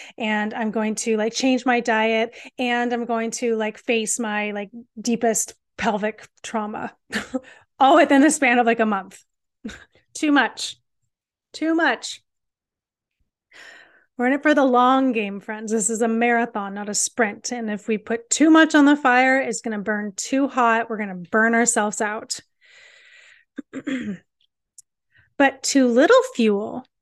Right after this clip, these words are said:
either by giving up or not dedicating enough time and energy to the journey, not setting aside five, ten, fifteen minutes a day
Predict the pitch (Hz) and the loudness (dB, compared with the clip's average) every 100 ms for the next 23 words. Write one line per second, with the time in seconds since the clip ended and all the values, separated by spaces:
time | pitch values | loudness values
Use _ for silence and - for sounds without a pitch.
0 | _ - 247 240 226 214 226 214 214 302 | _ -2 0 2 2 2 0 0 2 2
1 | 320 - - _ _ _ _ 254 226 220 | 2 -4 -20 _ _ _ _ -2 0 0
2 | 214 214 240 190 214 226 233 262 247 254 | -2 -2 -4 -4 -2 -2 -4 -2 0 0
3 | 262 277 330 339 - 233 220 214 - - | 0 -2 -4 -10 -10 -6 -6 -8 -12 -6
4 | 226 208 214 254 285 240 220 214 220 214 | -4 -2 0 2 2 2 -2 -4 -4 -4
5 | 269 294 294 - 247 233 240 185 220 208 | -2 -4 -4 -6 -2 0 -2 -2 -6 -4
6 | 233 311 381 _ _ _ _ _ _ 226 | -2 -2 -4 _ _ _ _ _ _ -6
7 | 220 - - 247 247 240 233 - 214 202 | -4 -2 0 2 2 0 -2 -2 -2 -2
8 | 208 226 277 311 _ _ _ _ _ - | -2 -2 -4 -8 _ _ _ _ _ -4
9 | 208 202 214 - 220 208 208 214 233 240 | -4 -2 -4 -4 -4 -4 -4 -6 -6 -10
10 | _ 247 240 - 233 220 220 214 226 202 | _ -2 0 0 0 0 -2 -4 -6 -6
11 | 196 196 254 | -6 -2 -2